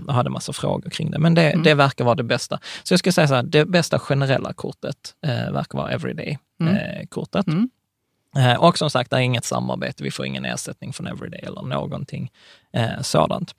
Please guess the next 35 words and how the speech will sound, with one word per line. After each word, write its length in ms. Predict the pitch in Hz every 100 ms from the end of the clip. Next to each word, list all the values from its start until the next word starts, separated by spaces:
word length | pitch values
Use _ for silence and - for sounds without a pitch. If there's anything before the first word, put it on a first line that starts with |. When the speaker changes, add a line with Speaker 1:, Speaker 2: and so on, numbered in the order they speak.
| - - - -
Speaker 1:
Så 140 | -
att 120 | 165 -
det 120 | 185
är 120 | 190
det 80 | 175
bästa 420 | 165 139 - 127 -
generella 520 | - 135 120 123 69
då. 240 | 67 65 220
Everyday 520 | 226 180 175 170 160 156
och 340 | 135 - - -
Preem, 320 | 131 - 147 - _ 123
eh, 360 | 120 - -
som 220 | 135 135 127
man 180 | 123
då, 240 | 123 - 139 -
eh, 100 | 117 -
tjänar 540 | - 131 123 117 - -
pengar 300 | - - -
på, 120 | -
man 120 | 139
får 80 | 165 175
en 20 |
Speaker 2:
Mm. 100 | 254
Speaker 1:
bonus. 560 | 135 127 - 156 - - - - - - -
Eh, 200 | - 151 - -
tittar 300 | 185 185 190
vi 100 | 175
i 580 | - 170 156 156 165 175 -
k-, 140 | - -
i 180 | 143
kategorin, 960 | 143 156 - 147 147 147 151 135 131 131
eh, 260 | 131 131 -
då, 400 | 143 131 123 120 - 196
eh, 100 | 127
valuta, 680 | 127 143 160 175 - -